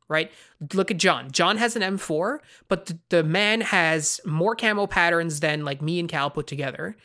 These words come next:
And he's got his M four, but he's also got his Tommy gun and his Sten, and he's got his, you know, uh, F N F A L. Now he's got an A K with a dong grip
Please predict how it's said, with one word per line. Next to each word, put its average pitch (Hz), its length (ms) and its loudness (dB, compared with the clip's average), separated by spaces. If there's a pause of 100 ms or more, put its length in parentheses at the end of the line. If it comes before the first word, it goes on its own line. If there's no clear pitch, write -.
(360)
And 196 420 2 (180)
he's 185 240 0
got 180 420 0
his 160 140 -2
M 208 160 0
four, 151 320 -2
but 156 180 -2
he's 151 160 -2
also 151 260 0
got 139 280 -4
his 135 560 -6 (240)
Tommy 135 260 -8
gun 165 320 -6
and 143 220 -8
his 139 100 -6
Sten, 160 640 -6
and 143 140 -12
he's 139 160 -8
got 147 300 -4
his, 135 340 -6 (300)
you 156 80 -6
know, 131 280 -8
uh, 135 300 -4 (160)
F 165 180 -2
N 143 120 -4
F 143 160 -4
A 165 120 0
L. 156 200 0
Now 180 160 0
he's 170 180 0
got 151 160 0
an 143 160 -8
A 151 140 -2
K 156 240 0
with 151 160 0
a 143 40 -4
dong 139 480 -4
grip 156 300 -2